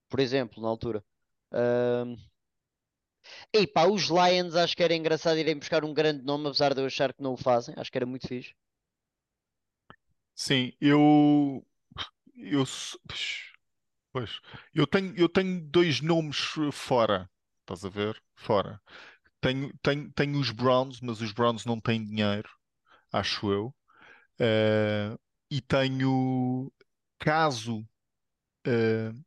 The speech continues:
Speaker 2: isto comece a, a, a render mais, a explodir mais para o lado de Indianápolis,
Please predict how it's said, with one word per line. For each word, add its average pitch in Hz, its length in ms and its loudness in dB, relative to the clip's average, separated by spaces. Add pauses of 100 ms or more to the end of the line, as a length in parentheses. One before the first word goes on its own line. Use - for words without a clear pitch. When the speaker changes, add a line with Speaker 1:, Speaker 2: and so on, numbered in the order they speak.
(200)
Speaker 2:
isto - 300 -4
comece 127 520 0
a, 123 760 0
a, - 20 6
a - 20 4
render 127 540 0
mais, 123 380 0
a 120 40 -2
explodir 117 600 -2
mais 117 360 0
para 117 200 -4
o 113 80 0
lado 117 200 2
de 113 100 -6
Indianápolis, 117 1080 -4